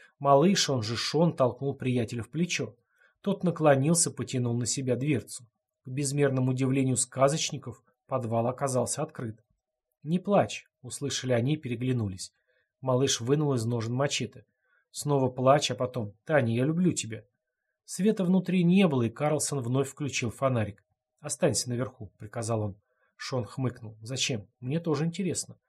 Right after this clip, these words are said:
Карлсон, который недавно был мурзилкой, подумал и не стал настаивать. Да, художник проявил смекалку с красками, но вряд ли у него хватит силенок на то, чтобы устроить им серьезную засаду. «Привет», басом произнес он, спускаясь в подземелье.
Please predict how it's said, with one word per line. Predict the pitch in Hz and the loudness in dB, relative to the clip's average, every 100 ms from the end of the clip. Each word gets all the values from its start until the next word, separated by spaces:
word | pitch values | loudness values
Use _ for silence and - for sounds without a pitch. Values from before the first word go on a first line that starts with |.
| _ _ _ _ - | _ _ _ _ 4
Карлсон, | 220 214 135 - 113 | 10 10 10 4 -2
который | 104 127 123 127 | -6 -4 0 2
недавно | 131 131 123 123 | 6 6 6 4
был | 127 | 4
мурзилкой, | 131 127 117 151 196 - | 6 6 4 4 2 0
подумал | - 123 123 175 170 | 0 0 4 4 4
и | - | 0
не | 127 | -4
стал | 117 - 120 | -2 -2 -2
настаивать. | 120 135 - 117 104 - _ _ _ - - | 0 -2 -4 -6 -8 -14 _ _ _ -20 -6
Да, | 156 220 | 6 6
художник | - 170 170 165 160 - | 6 2 2 2 0 0
проявил | 151 156 156 | 2 2 2
смекалку | - 143 139 147 131 123 | 0 -4 4 4 4 0
с | - | -8
красками, | 123 131 165 - 127 | 0 2 2 -2 -4
но | 120 | 0
вряд | 120 147 147 | 2 2 2
ли | 135 | -4
у | |
него | 135 | -4
хватит | - 135 135 127 | -2 2 2 2
силенок | - 131 135 131 - | -2 0 0 0 -2
на | 120 | -2
то, | - 151 | -2 -6
чтобы | - 117 | -4 -8
устроить | 117 - 123 117 127 | -8 -6 -2 -2 -4
им | 117 | -4
серьезную | - 131 127 110 120 | -2 0 0 0 -2
засаду. | 131 160 160 104 107 _ _ _ _ _ _ _ _ _ _ _ _ _ | 0 0 0 -2 -8 _ _ _ _ _ _ _ _ _ _ _ _ _
«Привет», | 131 185 156 147 - _ _ - | 0 2 4 2 -2 _ _ -4
басом | 123 123 - 107 | 2 2 0 -4
произнес | 131 123 123 113 - | -2 -2 -2 -4 -2
он, | 139 | -4
спускаясь | 151 - 110 - 110 - | -4 -6 -8 -6 -6 -6
в | |
подземелье. | - 113 143 131 104 104 | -8 -6 -2 -2 -4 -10